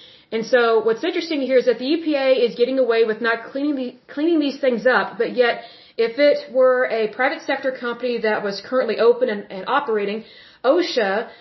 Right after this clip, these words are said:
would have a field day with these people, would have a field day with exposing workers to toxic hazardous chemicals and waste, but yet this happens all the time in ti-, in terms of Superfund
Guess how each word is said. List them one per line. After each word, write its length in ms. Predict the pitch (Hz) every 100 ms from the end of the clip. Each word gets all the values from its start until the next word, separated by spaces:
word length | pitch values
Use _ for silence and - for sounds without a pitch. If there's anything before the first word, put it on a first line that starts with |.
| - -
would 120 | 226
have 140 | 233
a 100 | 220
field 240 | 269 285 233
day 220 | 208 190
with 160 | 180 180
these 180 | 175 -
people, 360 | 175 170 -
would 140 | 214 233
have 100 | 233
a 120 | 226
field 320 | 302 320 311
day 340 | 233 202 202 - - _ 214
with 260 | 226 214
exposing 600 | 214 - 262 269 285 254
workers 480 | 233 240 247 220 220 -
to 100 | 226
toxic 420 | - 233 233 233
hazardous 500 | - 226 220 226 214 -
chemicals 420 | 233 220 220 202
and 120 | 190
waste, 340 | 220 220 202 -
but 140 | 214
yet 200 | 208 202
this 160 | 240 233
happens 320 | 262 247 220
all 160 | 233 202
the 140 | 190 269 277
time 280 | 220 214 - - - - -
in 140 | 226 226
ti-, 340 | - 240 233 196
in 160 | 196 190
terms 380 | 269 254 247 - 208
of 80 |
Superfund 580 | 202 - 262 269 262 247